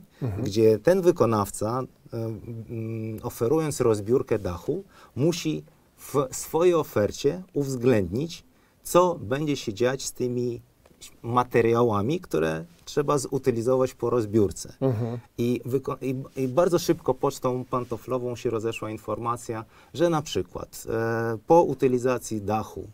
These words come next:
Speaker 2: z dachówki bitumicznej,
Speaker 1: Mhm.
Speaker 2: e, o metrażu sto pięćdziesiąt metrów kwadratowych, dach, zazwyczaj te dachy mają piętnaście, dwadzieścia lat, trzeba dostawić dwa kontenery na utylizację tej papy jako
Speaker 1: Mhm.
Speaker 2: najbardziej, mm,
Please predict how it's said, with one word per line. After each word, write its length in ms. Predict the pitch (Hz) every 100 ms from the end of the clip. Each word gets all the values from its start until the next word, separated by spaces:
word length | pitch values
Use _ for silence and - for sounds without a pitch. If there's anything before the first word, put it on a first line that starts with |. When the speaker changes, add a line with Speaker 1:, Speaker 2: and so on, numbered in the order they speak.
| _
Speaker 2:
z 140 | - 95
dachówki 640 | 104 104 135 - - 110
bitumicznej, 760 | 92 143 151 123 104 - 78 - _ _ _
Speaker 1:
Mhm. 380 | - 104 110 117
Speaker 2:
e, 400 | 107 110 113 113 - _ _
o 280 | 120 127 123
metrażu 520 | 131 127 127 131 120 113
sto 180 | -
pięćdziesiąt 600 | 127 120 110 - 104 -
metrów 400 | 110 101 - 90
kwadratowych, 840 | - 95 90 90 - 78 92 151 - _ _ 175 -
dach, 220 | 160 156 -
zazwyczaj 400 | 139 143 143 113
te 100 | 101
dachy 260 | 110 -
mają 320 | 104 101 101 101 - -
piętnaście, 500 | 117 101 107 107 -
dwadzieścia 480 | 95 92 95 95 -
lat, 200 | 85 110 _ _ _
trzeba 300 | - 151 143
dostawić 460 | 131 131 127 123 104
dwa 260 | 92 120 143
kontenery 800 | 143 135 123 113 92 98 151 180
na 140 | 127 131
utylizację 720 | 127 113 110 104 113 - 107
tej 200 | - 101
papy 500 | 101 87 85 139 170
jako 260 | 123 120 117
Speaker 1:
Mhm. 60 | 117
Speaker 2:
najbardziej, 640 | 113 113 120 117 120 117 - - - - -
mm, 480 | 120 120 120 117